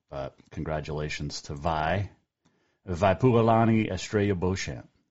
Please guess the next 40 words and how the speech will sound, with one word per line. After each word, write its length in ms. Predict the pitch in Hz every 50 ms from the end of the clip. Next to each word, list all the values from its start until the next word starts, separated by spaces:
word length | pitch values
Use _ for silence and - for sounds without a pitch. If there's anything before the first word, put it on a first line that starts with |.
| _ _ _ _ _ _ _ _ _ _ _ _ _ _ _ _ _ _ _ _ _ _ _ _ -
We'll 100 | 127 127
get 120 | 151 147
your 100 | 131 131
Auto 180 | 127 127 127 120
Concepts 460 | - 120 117 120 113 - 120 110 -
Performance 460 | - 104 - - 113 110 107 92 -
of 40 | 90
the 60 | 90
Week 200 | 90 104 117 -
coming 280 | - 110 92 87 87 87
up 160 | 82 - 87
as 100 | 80 71
well. 260 | 85 98 98 92 85
The 80 | 80 80
Grizz 280 | 80 92 98 104 95 90
won, 260 | 95 98 98 95 90
the 60 | 82
Cats 360 | - - 104 101 104 - -
won, 420 | 98 92 90 90 87 85 107 139 - _ _
uh, 60 | - 80
on 180 | 76 76 73
the 60 | 78
men's 300 | 80 85 92 107 120 117
side. 320 | - 98 85 80 78 76 - _ _ _ _ _ _ _ _ _ _
Bobcat 380 | 98 95 127 - - 180 113
men 160 | 92 101 113 104
are 80 | 80
three 220 | - - - 98 98
and 120 | 82 82
one. 260 | 82 92 90 64 57 - _ _ _ _ _ _
In 640 | - 82 80 78 78 76 76 73 73 71 71 71 69
Big 240 | 69 - 92 - -
Sky 220 | - - 87 85
Conference 420 | 85 - 85 90 90 - 85 - -
play, 160 | - 80 76
and 80 | 69 78
I 80 | 87
don't 140 | 104 117 113
know 120 | 104 101
if 220 | 92 - - -